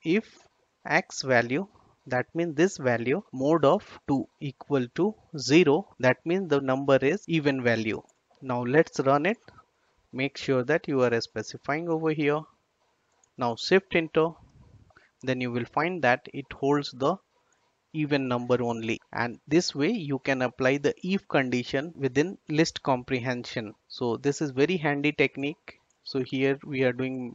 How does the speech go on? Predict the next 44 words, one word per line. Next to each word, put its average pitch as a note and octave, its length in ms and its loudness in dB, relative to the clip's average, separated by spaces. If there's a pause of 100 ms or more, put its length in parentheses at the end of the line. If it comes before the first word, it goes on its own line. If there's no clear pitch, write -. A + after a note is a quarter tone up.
(140)
many D3 280 0
things E3+ 340 -2
in C#3 140 -2
a E3 40 0
single C3+ 400 0
line, A2+ 400 0
so - 80 -8
you C#3 380 -4 (260)
should D3 280 -4
have D3 360 -2
to C#3+ 260 -4 (200)
used D#3 380 -2
to D3+ 80 0
with C3 300 0
this C#3+ 200 -2
syntax, C3 520 -2
and B2+ 160 -6
however D#3+ 480 4
you D3+ 140 2
want D3 320 0
to D3+ 80 -2
interpret, C3+ 640 0
you B2+ 180 -4
can B2 240 -4
interpret B2 640 -2
it. D#3+ 260 0
I C#3 160 6
generally C#3+ 480 2
interpret, C3+ 640 -2 (540)
I A#2+ 120 -2
just C#3+ 260 2 (120)
suppose D3 360 0
that C#3 180 0
if C3+ 200 -2
I C3 120 2
am, B2+ 280 -8 (140)
don't D#3+ 240 0
have C3+ 320 4 (420)
if E3+ 220 -6
condition, C#3+ 640 -2
I B2+ 240 -4 (160)
write C#3 300 4
it D3 160 -2
like, C3+ 280 4